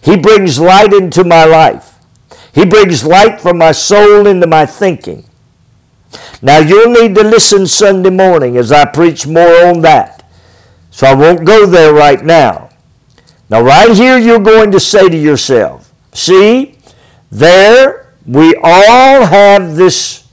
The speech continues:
Holy Spirit operating in us through the new birth." Not so fast, my friend. It's clear through the book of Acts that this is a subsequent work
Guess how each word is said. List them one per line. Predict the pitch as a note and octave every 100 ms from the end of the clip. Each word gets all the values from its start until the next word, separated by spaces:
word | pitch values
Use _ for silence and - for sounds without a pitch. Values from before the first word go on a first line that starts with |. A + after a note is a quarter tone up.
| _ _
Holy | - F#3 E3+
Spirit | - - E3 D3+
operating | D3+ D3 C3+ C3+ C3 B2+
in | C#3+
us | A#2+ -
through | - B2
the | G#2+
new | A2 A2
birth." | G#2+ B2 - - _ _ _ _ _ _ _
Not | F#2 G2+ G#2+
so | C3+
fast, | B2+ G#3 A#3+ - F#3
my | F3
friend. | D3+ C#3+ C#3 A#2+ G#2+ _ _ _ _ _ _
It's | - A#2+ -
clear | - G3+ B3 D4 A#3
through | A#3+ A3+
the | G#3+
book | A3+
of | A#3 F#3
Acts | D3+ C3+ - - - _ _ _
that | A#2+ C#3
this | E3 G3 E3+
is | C#3+
a | C#3
subsequent | - - G3+ A#3 A#3 C4 - C#4 C#4+ E3
work | C#3+ A2 A2